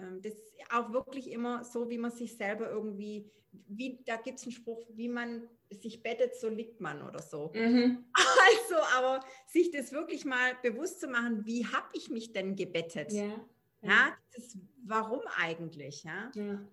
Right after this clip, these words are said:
Speaker 1: Das lassen viele aus und das ist ganz schade.
Speaker 2: Ja, ja, das stimmt.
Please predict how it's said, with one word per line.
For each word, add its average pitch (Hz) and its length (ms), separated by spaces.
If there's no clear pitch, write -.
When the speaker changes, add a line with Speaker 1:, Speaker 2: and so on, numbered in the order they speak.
Speaker 1:
Das 233 240
lassen 220 320
viele 214 420
aus 185 200
und 185 100
das 180 80
ist - 80
ganz 190 220
schade. 175 500
Speaker 2:
Ja, 202 340
ja, 190 320
das 202 200
stimmt. 202 440